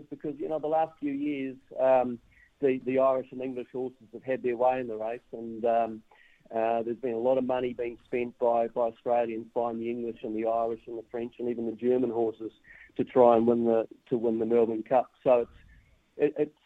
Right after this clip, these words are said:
fantastic that a New Zealand horse has done that, and not only has she done it, she's done it so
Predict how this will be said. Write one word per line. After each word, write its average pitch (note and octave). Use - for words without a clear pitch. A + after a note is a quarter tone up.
fantastic C#3+
that A#2+
a A#2+
New A#2+
Zealand A#2+
horse A#2+
has G#2
done A#2+
that, A2+
and C3+
not F3+
only D#3
has B2+
she A2+
done A#2
it, G#2+
she's A2+
done B2+
it A2+
so A2